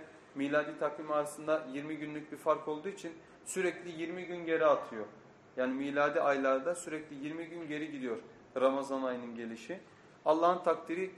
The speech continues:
yaz ayları bize on, bu on senede bir oluyor bildiğim kadarıyla. Şu anda Allah bizi bununla imtihan ediyor. Uzun sıcak yaz günleri mesela.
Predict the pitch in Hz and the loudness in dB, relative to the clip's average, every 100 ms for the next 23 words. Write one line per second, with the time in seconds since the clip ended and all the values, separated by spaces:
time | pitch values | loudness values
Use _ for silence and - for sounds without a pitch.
0 | 143 165 175 165 160 165 170 165 165 - | 0 4 8 6 6 2 0 -4 -6 -6
1 | - - - - - - - 151 160 156 | -16 -20 -20 -20 -20 -20 -2 0 0 -2
2 | 139 165 160 170 165 160 160 185 175 151 | -6 -4 0 -2 0 0 0 0 0 0
3 | 135 123 113 117 110 110 - 110 110 110 | 0 -2 -4 -8 -8 -8 -8 -6 -6 -4
4 | 156 208 - - - - - - 190 170 | -4 -6 -10 -20 -20 -20 -16 2 4 6
5 | 175 170 170 156 165 165 165 170 165 160 | 8 6 6 0 -6 -8 -8 -4 -4 -4
6 | 170 165 135 131 151 - 165 156 160 - | 0 2 0 -4 -8 -6 -6 -6 -8 -4
7 | 156 156 156 156 143 127 117 113 113 107 | -2 -2 2 0 0 -4 -4 -6 -6 -8
8 | - 120 | -6 -6